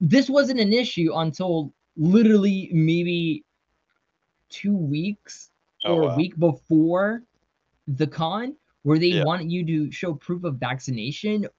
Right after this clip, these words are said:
Speaker 1: or, or, or, or negative covid test.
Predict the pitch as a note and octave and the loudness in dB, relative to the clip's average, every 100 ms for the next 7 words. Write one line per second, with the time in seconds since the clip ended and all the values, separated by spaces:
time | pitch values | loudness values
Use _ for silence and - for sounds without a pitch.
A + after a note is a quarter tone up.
0 | - F3 E3 D#3+ C#3+ C#3 _ _ _ _ | -4 -2 0 -2 -4 -6 _ _ _ _
1 | _ _ - D3 C#3+ - C3+ A2+ C3 B2 | _ _ -6 -2 -2 -4 -6 -8 -10 -10
2 | A#2+ C3+ C3+ C3 B2+ - - B3 D#3+ - | -6 -2 0 0 -4 -6 -4 -2 -2 -6
3 | A#2 C#2+ - - | -10 -12 -14 -20